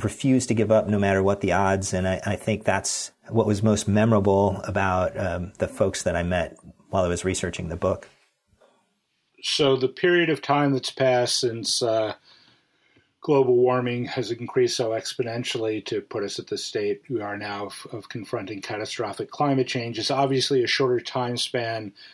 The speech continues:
Speaker 2: than the five hundred years you referred to when you talked about the adaptations at the Varadero Reef.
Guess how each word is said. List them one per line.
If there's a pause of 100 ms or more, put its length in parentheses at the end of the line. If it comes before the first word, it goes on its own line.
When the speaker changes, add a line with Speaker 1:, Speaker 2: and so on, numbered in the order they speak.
(120)
Speaker 2:
than
the
five
hundred
years
you
referred
to
when
you
talked
about
the
adaptations
at
the
Varadero
Reef.